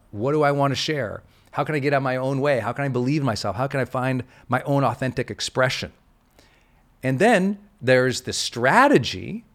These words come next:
which is, okay, um, what specifically should I be doing? And what works now?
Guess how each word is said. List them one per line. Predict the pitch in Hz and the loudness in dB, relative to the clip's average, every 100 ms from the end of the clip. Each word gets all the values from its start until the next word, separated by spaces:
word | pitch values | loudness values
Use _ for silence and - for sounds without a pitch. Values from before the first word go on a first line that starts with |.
| _ _ _ _ _ | _ _ _ _ _
which | 117 123 | -6 -2
is, | 139 123 - _ - | -2 -2 -6 _ 0
okay, | 147 202 139 127 156 - _ | 0 2 0 0 -2 -8 _
um, | 120 120 117 117 - | -2 0 0 -4 -6
what | 117 135 170 | -2 0 0
specifically | - 123 - 156 151 147 | -6 -4 -2 -2 -2 0
should | 135 151 147 | 0 0 2
I | 139 131 - - | 2 0 -6 -10
be | 98 156 | -4 0
doing? | 254 311 349 339 _ _ _ _ _ _ _ _ | 2 2 -2 -10 _ _ _ _ _ _ _ _
And | - 135 | -2 2
what | 139 165 | 4 2
works | 143 139 - - - | 0 0 -2 -6 -4
now? | 107 104 101 120 220 294 330 | -4 0 0 0 2 0 -4